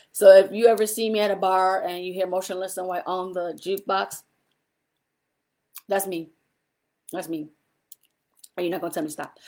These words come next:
That's me. Because there are hardly any, um, really good, like, um, um, rock songs on the jukebox as is. I mean, you got the old ones, like the classic rock that we get down with. But as for the newer, uh, more progressive rock, well,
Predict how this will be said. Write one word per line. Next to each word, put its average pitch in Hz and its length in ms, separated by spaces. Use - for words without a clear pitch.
That's 170 160
me. 151 160
Because 294 340
there 254 140
are 254 40
hardly 254 220
any, 262 200
um, 220 240
really 214 180
good, 208 220
like, 190 340
um, 170 380
um, 165 360
rock 175 240
songs 170 420
on 175 360
the 175 60
jukebox 165 520
as 160 320
is. - 540
I 180 80
mean, 240 180
you 262 140
got 285 220
the 247 120
old 202 400
ones, 208 520
like 180 180
the 175 80
classic 185 560
rock 202 380
that - 200
we 208 80
get 202 200
down 208 260
with. 214 220
But 190 120
as 202 160
for 208 180
the 196 140
newer, 185 600
uh, 185 220
more 185 240
progressive 190 800
rock, 196 260
well, 180 260